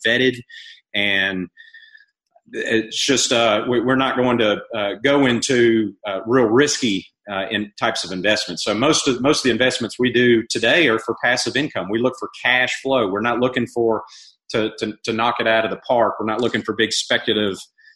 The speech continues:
speculative i-, investments. We're, we're, we're, we're safe. Um, a lot of the real estate stuff that we do is in,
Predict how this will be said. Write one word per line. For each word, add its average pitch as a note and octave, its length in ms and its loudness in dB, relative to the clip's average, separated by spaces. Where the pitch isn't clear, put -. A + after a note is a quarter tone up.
speculative A2+ 760 0
i-, A2+ 40 -8
investments. A2 680 -2
We're, G#2+ 220 0
we're, G#2+ 340 -2
we're, G2+ 140 -2
we're G#2+ 100 -2
safe. C3 560 0
Um, F#2+ 460 -4
a - 120 -6
lot A2 160 4
of - 60 0
the F#2+ 80 0
real B2+ 220 4
estate A2+ 360 0
stuff G#2+ 300 -2
that G2 120 -4
we G#2 140 -2
do G#2+ 300 2
is F2 280 -4
in, F2+ 240 -8